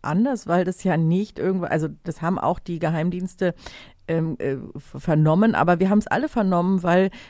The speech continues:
Wladimir Putin, ähm, der russische Präsident und Machthaber, ganz offen damit gedroht hat. Er hat in einer Fernsehansprache gesagt, er wollte seine, äh, nuklearen Waffen in Bereitschaft bringen und hat also ganz offen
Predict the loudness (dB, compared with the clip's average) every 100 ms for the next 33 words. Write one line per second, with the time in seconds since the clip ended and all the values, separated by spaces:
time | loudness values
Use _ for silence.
0 | -4 2 4 4 2 0 -6 -2 4 4
1 | 4 0 0 2 0 0 -2 -2 -6 -6
2 | -4 -4 -4 -4 -2 0 -2 -4 -6 -4
3 | -4 -4 -8 -20 -20 _ -14 -2 2 4
4 | 4 4 4 6 6 6 4 2 -2 -2
5 | -4 -4 -2 0 0 0 2 2 0 -4
6 | 0 -2 0 0 0 0 -4 -2 -4 -4
7 | -4 -2 -2 0 -2 -2 -8 -18 -20 -14
8 | -2 2 4 6 4 2 2 4 2 0
9 | 0 2 4 4 2 2 0 0 -2 0
10 | 0 2 2 4 4 4 -2 0 -2 -4
11 | -6 0 2 4 2 -2 -18 -12 2 4
12 | 6 4 4 4 2 4 4 6 6 2
13 | 4 4 2